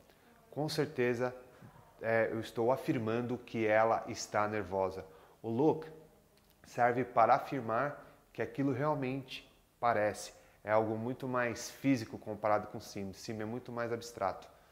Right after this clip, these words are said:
E o look, ele é muito mais físico. Se eu unir o look com like, significando como, você vai ter aí a frase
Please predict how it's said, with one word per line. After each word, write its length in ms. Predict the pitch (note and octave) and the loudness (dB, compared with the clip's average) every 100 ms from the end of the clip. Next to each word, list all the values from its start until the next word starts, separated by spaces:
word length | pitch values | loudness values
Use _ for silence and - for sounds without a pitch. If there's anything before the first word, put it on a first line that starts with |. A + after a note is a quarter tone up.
| - _ - | -20 _ -4
E 80 | |
o 80 | B2 | 0
look, 280 | A2 A#2 - - - - | 0 -2 -4 -20 -20 -8
ele 100 | G#2+ | -4
é 40 | G#2+ | -2
muito 320 | G#2+ A2+ A#2 | -4 -8 -6
mais 420 | G#2+ G#2+ G#2 - - _ _ | -6 -6 -8 -14 -20 _ _
físico. 500 | - G#2+ F#2 - - _ _ _ - - - - | -6 -6 -6 -14 -20 _ _ _ -20 -20 -20 -16
Se 160 | - G#3 | -2 2
eu 160 | B3+ A#3+ | 4 4
unir 440 | D#3+ A#2 - - | 2 0 -2 -8
o 80 | C#3+ | 0
look 420 | C3+ A#2 - - - _ _ | 2 2 0 -14 -20 _ _
com 240 | B2 A2+ | -10 -4
like, 460 | G#2 B2+ D3 - - - - _ _ - | 2 4 2 -4 -16 -20 -20 _ _ -12
significando 840 | - A2 A2+ - - A#2 G#2+ G2 | -8 -4 -6 -8 -4 -2 -2 -4
como, 500 | - B2+ C3+ A#2+ G2+ - - - _ - | -2 2 4 2 -6 -10 -20 -20 _ -18
você 220 | F#2+ A2 | -6 0
vai 180 | A2 G#2+ | 0 0
ter 220 | A2+ A2 | 0 2
aí 160 | G#2+ | 2
a 60 | G#2 | 0
frase 400 | - G#2+ G#2+ | 2 2 2